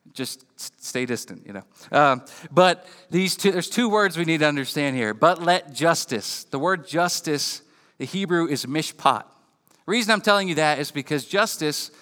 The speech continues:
a lot of times when we talk about it, you know, we can think of justice that a law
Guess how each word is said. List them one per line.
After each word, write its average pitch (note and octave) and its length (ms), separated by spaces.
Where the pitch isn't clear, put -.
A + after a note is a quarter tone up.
a C#3 60
lot E3 100
of F3 60
times E3 200
when D#3 60
we D#3 60
talk C#3+ 220
about C3+ 260
it, D3 100
you A#2+ 120
know, A#2 100
we A#2+ 100
can A#2+ 140
think C3 260
of A2 280
justice C3 400
that G#2+ 140
a G2+ 60
law B2+ 640